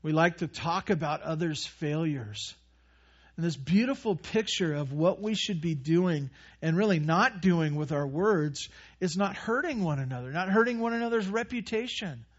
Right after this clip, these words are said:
not hurting one another and, and by magnifying their faults. But he, he gives this picture of love covers over an offense.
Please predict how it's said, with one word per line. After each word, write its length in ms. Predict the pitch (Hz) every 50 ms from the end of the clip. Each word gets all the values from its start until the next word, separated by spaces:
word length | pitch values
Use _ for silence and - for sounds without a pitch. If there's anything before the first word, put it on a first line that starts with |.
| _ _ _ _ _ - - _ -
not 220 | 185 208 214 196
hurting 340 | 175 220 233 240 247 240 226
one 160 | 226 220 214
another 380 | 214 208 214 208 214 214 226 214
and, 180 | 196 185 156 - - - - -
and 280 | - 185 180 175 156 - - - _ -
by 360 | 185 175 185 185 180 175 - - - - _ _ _ _ -
magnifying 1120 | 170 165 180 190 202 233 262 240 240 247 226 175 - - 170 143 135 139 139 139 147 156
their 160 | 156 160 160
faults. 720 | 156 - - - 220 247 269 262 214 151 - - - - - - - _ _ _ _ _ _ _ _ _ _ _ _ _ _ _ _ _ _ _ _ _ _
But 240 | - 185 190 185 -
he, 200 | 190 185 208 196
he 180 | 165 202 208 208
gives 240 | 170 208 226 214
this 160 | 220 214 - -
picture 440 | - - 220 196 - - 208 196
of 160 | 180 165 147 - - - _ _
love 240 | 196 220 226 190 -
covers 600 | - - - - 233 220 220 233 247 233 208 202
over 440 | 226 233 247 262 214 226 233 214 202
an 140 | 185 170
offense. 680 | 156 143 - - 160 143 123 110 107 104 - - - -